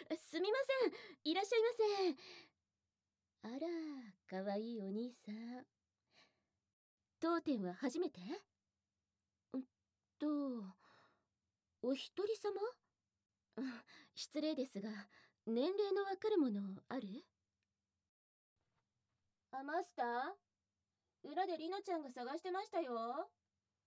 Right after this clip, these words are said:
はーい、お預かりします。二十歳ね。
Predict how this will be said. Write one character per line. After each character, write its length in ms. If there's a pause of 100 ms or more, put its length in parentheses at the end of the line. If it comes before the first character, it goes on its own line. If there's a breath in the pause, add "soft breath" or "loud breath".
(2500)
は 100
ー 340
い、 80 (220)
お 80
預 280
か 80
り 120
し 180
ま 300
す。 520 (1700)
二 140 (120)
十 180 (120)
歳 220
ね。 120